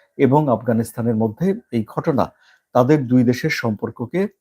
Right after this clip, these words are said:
আরো শীতল করবে এবং সেখানে একটা উত্তেজনাকর পরিস্থিতি যে রয়েছে তারই প্রমাণ হিসেবে এই ঘটনা সামনে চলে আসে। আহ, আলোচনা এখানেই শেষ করব।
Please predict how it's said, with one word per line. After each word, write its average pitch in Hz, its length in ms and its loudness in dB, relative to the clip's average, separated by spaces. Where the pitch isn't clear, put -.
আরো 156 200 4
শীতল 143 360 -4
করবে 160 480 0
এবং 156 320 4
সেখানে 170 420 -2
একটা 131 280 0
উত্তেজনাকর 131 760 -2
পরিস্থিতি 117 760 -2
যে 110 120 2
রয়েছে 190 460 4
তারই 156 220 4
প্রমাণ 120 320 0
হিসেবে 120 380 -6
এই 113 100 -6
ঘটনা 107 480 -6
সামনে 98 300 -4
চলে 78 240 -4
আসে। - 220 -10
আহ, 110 400 2
আলোচনা 139 380 4
এখানেই 143 400 -2
শেষ - 240 -6
করব। 156 280 -2